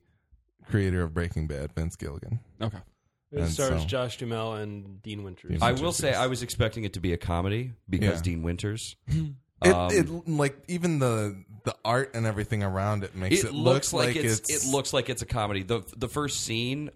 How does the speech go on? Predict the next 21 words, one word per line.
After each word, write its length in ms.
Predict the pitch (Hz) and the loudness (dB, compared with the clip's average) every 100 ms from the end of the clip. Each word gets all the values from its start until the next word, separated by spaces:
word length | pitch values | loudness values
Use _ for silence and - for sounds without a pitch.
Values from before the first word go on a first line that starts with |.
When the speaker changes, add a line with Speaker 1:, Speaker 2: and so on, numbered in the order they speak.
| - | -2
Speaker 4:
of 220 | 127 123 | -2 0
the 240 | 131 131 | 0 0
first 240 | - 139 135 | -2 -4 -2
episode 420 | 131 - 143 143 - _ _ | -6 -2 -2 -2 -6 _ _
is 220 | 104 110 | -4 -4
kind 220 | - 120 117 | -2 -2 0
of 60 | |
a 60 | 110 | -2
comedy 480 | - 90 90 80 85 | 0 0 0 0 -4
scene, 420 | - 87 78 76 - _ _ | -2 -2 -4 -6 -14 _ _
and 160 | 107 107 | -2 2
then 100 | 104 | 0
it 200 | 101 - | 0 -2
turns 320 | 107 95 92 | -2 0 0
into 260 | 90 87 87 | -2 -2 -2
kind 300 | 113 110 120 | -2 -2 -2
of 80 | |
a 60 | 98 | -2
not 320 | 90 92 95 92 | 0 0 -2 -2
really 340 | 95 90 87 | -2 0 -2
that. 360 | 78 80 82 | -2 -2 -2